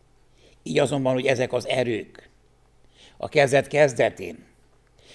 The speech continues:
még alig mutattak érezhető hatást, az igazi eredmény a maga tovaágazásaival együtt akkor kezdett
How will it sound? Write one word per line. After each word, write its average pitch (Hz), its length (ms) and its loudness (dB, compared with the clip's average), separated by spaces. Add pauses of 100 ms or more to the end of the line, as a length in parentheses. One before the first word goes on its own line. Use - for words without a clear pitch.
még 151 240 -2
alig 208 300 4
mutattak 240 760 2
érezhető 147 600 2
hatást, 113 640 -6 (880)
az 254 200 -2
igazi 262 440 2
eredmény 220 720 -2 (920)
a 147 100 -10
maga 185 600 -4 (640)
tovaágazásaival 135 1500 0
együtt 147 440 -4
akkor 202 540 0
kezdett 131 520 0